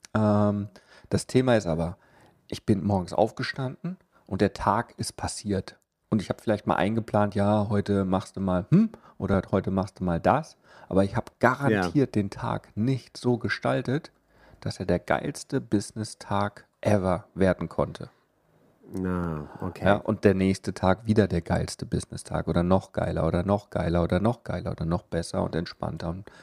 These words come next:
Speaker 1: erfolgreicher. Das
Speaker 2: Ja.
Speaker 1: sozusagen, äh, die Amis sagen dazu primen, ja, oder prepaving, ja, also das Ganze irgendwie so dich einzustellen, so auszurichten,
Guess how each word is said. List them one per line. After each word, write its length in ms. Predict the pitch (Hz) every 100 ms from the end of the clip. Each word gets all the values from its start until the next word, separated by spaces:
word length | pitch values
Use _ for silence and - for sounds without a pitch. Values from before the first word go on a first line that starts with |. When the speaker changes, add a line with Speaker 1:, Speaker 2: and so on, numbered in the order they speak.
| -
Speaker 1:
erfolgreicher. 760 | 107 - - - - 87 - _ - - - - - _
Das 340 | - - - - _
Speaker 2:
Ja. 260 | 113 113 85 -
Speaker 1:
sozusagen, 500 | - - 104 101 104 -
äh, 260 | 95 95 -
die 200 | - 104
Amis 280 | 95 113 -
sagen 180 | 101
dazu 280 | 95 - 95 -
primen, 600 | - - 95 90 - - -
ja, 180 | 87
oder 140 | 113 -
prepaving, 960 | - - 104 - - 85 85 85 85 -
ja, 220 | 87 110
also 200 | 120 98
das 220 | 90 - -
Ganze 340 | 95 104 -
irgendwie 560 | - 98 98 98 90 - - -
so 320 | 92 92 107 160
dich 260 | 127 - -
einzustellen, 760 | 107 147 - 104 - - -
so 280 | 92 120 -
auszurichten, 1080 | 120 147 147 - - 92 90 95 _ 139 185